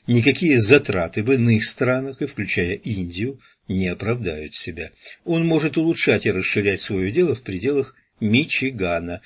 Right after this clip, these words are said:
Придется всем нам вооружиться терпением и спокойно пережить идущую полосу перемен и неожиданностей во всем мире. Но возмущение вод принесет много возможностей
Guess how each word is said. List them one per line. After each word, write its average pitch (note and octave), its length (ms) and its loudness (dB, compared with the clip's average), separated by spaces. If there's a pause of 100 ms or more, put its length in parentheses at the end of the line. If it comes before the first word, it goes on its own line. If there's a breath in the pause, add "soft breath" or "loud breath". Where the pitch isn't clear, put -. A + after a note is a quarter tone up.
(240 loud breath)
Придется A2+ 440 2
всем G#2 320 0
нам G2 160 -4
вооружиться F#2+ 580 -4
терпением F#3 720 0 (300 soft breath)
и A3+ 80 4
спокойно E3+ 640 4
пережить G2+ 640 -2 (260 soft breath)
идущую D3+ 840 2 (200)
полосу B2+ 460 4
перемен A#2+ 460 4
и A2 60 4
неожиданностей G#2+ 840 2
во F2+ 120 -6
всем C#3+ 400 -4 (260)
мире. G#2+ 500 2 (360)
Но A3 300 4
возмущение B2 800 2
вод D#3 280 -2
принесет F#2+ 500 -4
много A2 220 -2
возможностей B2 800 -6